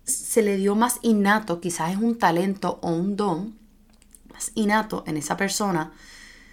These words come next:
pero para convertirse en un experto, todo el mundo ha tenido que trabajar para eso. Así que hay que vernos como un proyecto en progreso en vez de un proyecto nacido perfecto. Y no es que no eres buena y nunca lo serás,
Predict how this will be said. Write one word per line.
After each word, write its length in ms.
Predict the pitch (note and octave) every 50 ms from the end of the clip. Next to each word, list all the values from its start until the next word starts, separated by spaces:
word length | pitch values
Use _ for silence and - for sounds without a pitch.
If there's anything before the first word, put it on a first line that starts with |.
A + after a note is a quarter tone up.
| - - - - -
pero 300 | - G3 F#3+ F3+ E3+ F3
para 240 | F#3 F3+ F3 F3+ F3
convertirse 580 | G3 F#3 F3+ F3 E3+ E3+ - F3 F3 - B3
en 60 | B3
un 100 | C4 C#4
experto, 720 | C#4 C#4 - - - C#4+ D4 C#4+ C#4+ - - G#3 B3+ E4+ - - - _ _ _ _ _ _ _ _ _ _ _ _ _ _ _ _ _
todo 180 | - A3 A3
el 60 | A#3+
mundo 180 | B3+ C4+ C#4+ D4
ha 40 | C#4+
tenido 260 | C#4 A#3+ A#3+ B3+ C4
que 80 | C4+ B3+
trabajar 460 | A#3 A3 G#3 F#3+ F3 F#3+ G#3+ A#3 A3+
para 260 | C4 A3+ G#3 F#3+ F#3+
eso. 320 | B3 C4 - - - F3 - _ _ _ _ _ _ _ _ _ - - - - - - -
Así 220 | - G3+ - A#3+ A3
que 200 | A#3 A3+ - -
hay 140 | - G#3+ A3+
que 140 | - D4 C4+
vernos 420 | B3+ B3+ B3 C4 C4+ C4+ C4+ -
como 220 | - A3+ G3+ G3
un 200 | G3 A3+ A#3 -
proyecto 640 | - B3+ A#3 G3+ G#3+ A3+ A3 - - - F3 F#3 - -
en 180 | G3+ A3 A3+ A3+
progreso 680 | A#3 A3+ G#3+ G#3+ G#3+ G#3+ G3+ - - E3+ E3 - - -
en 160 | - F#3+ F#3 F3
vez 120 | F3+ F3
de 80 | G3 A#3
un 100 | A#3 A#3
proyecto 440 | A#3 G#3+ F#3 F#3 F#3 - - A3 G#3
nacido 460 | G3 E3+ - - - F3 E3+ F3+ F#3
perfecto. 720 | F#3 G3+ E3+ - - - - A3 A3 - - - - - - _ _ _ _ - - - - - - - - -
Y 100 | A3+ G#3+
no 100 | G3 F#3+
es 100 | G3 -
que 140 | - B3+ B3
no 100 | A#3 A3+
eres 240 | A#3 B3+ B3 - F#3+
buena 520 | F#3+ G3 G3+ G3+ F#3+ E3+ D3+ D#3+ D#3+ -
y 120 | - F#3+ F#3
nunca 300 | F3 E3+ E3 E3 E3 E3
lo 100 | E3+ F3
serás, 540 | E3+ - D3 D3+ F3 G3+ F3 - - -